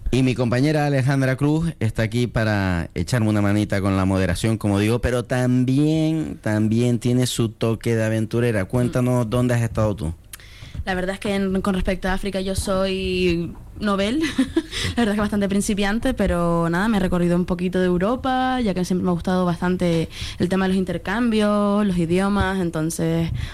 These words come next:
Speaker 2: vamos a ver, realmente yo vengo aquí a aprender de ustedes, a ver lo que pueden
Speaker 1: No, también has estado, has
Speaker 2: aportarme.
Speaker 1: estado en Marruecos.
Speaker 2: Sí, hace unos cuantos, una semanita para ser exacto, volví de Marruecos y disfruté de cuatro días ahí.
Speaker 1: Bien,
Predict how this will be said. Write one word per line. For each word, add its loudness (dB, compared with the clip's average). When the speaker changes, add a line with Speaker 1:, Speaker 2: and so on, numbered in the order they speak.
Speaker 2:
vamos 2
a 2
ver, 0
realmente 0
yo 2
vengo 0
aquí -2
a 0
aprender -2
de 2
ustedes, -2
a 2
ver 2
lo 2
que 2
pueden 0
Speaker 1:
No, 2
también 2
has 0
estado, 0
has 2
Speaker 2:
aportarme. 0
Speaker 1:
estado 0
en 2
Marruecos. -2
Speaker 2:
Sí, 0
hace -2
unos 2
cuantos, 0
una 2
semanita -2
para -2
ser 0
exacto, 0
volví 2
de 0
Marruecos 0
y 2
disfruté 2
de 2
cuatro -2
días -2
ahí. -4
Speaker 1:
Bien, -2